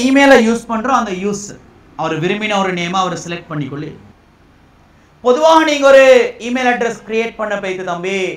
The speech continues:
நீங்க அந்த இமெயிலை type பண்ற நேரம் அவர் சொல்லும், "இது already இந்த name வந்து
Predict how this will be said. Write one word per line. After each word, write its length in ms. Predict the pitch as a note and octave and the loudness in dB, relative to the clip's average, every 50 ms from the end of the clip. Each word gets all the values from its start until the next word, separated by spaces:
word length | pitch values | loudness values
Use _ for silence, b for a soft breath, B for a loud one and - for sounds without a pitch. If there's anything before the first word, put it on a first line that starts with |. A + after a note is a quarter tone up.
| - - D#3 | -12 -16 -14
நீங்க 160 | E3+ F3 F3 E3+ | -12 -10 -8 -8
அந்த 100 | E3+ E3 F#3 | -6 -6 -6
இமெயிலை 300 | G3 G3 F#3+ F#3 F3+ E3+ D3+ D3 C#3 - - | -6 -6 -6 -4 -4 -4 -6 -6 -10 -12 -10
type 220 | D#3+ E3 F3 E3+ - | -8 -8 -8 -8 -8
பண்ற 160 | F3 F3 F3 F3 F3 | -8 -8 -6 -6 -6
நேரம் 280 | E3+ D#3 C3 B2 B2 B2+ - _ _ _ _ _ b b b b b b b b b b b | -6 -6 -8 -10 -12 -14 -20 _ _ _ _ _ b b b b b b b b b b b
அவர் 200 | C4 C#4+ D4 D4 D4+ | -2 -2 0 0 0
சொல்லும், 260 | D4+ D#4 D#4+ D#4 C#4+ C#4 | 2 4 4 2 2 2
"இது 100 | C#4 C4 B3+ C4 D4 | 0 0 0 2 2
already 480 | D#4+ D#4+ D#4+ C#4+ C#4 C#4 C4+ C#4+ C#4+ C4+ B3+ A3+ G3+ F#3+ | 2 2 2 2 0 0 0 -2 -2 -2 -4 -4 -6 -8
இந்த 120 | G#3+ A3 A3 A#3+ | -10 -8 -6 -4
name 180 | C4+ C4+ B3 A#3+ | -4 -4 -4 -6
வந்து 180 | A#3 A3 A#3 A3+ | -4 -4 -4 -4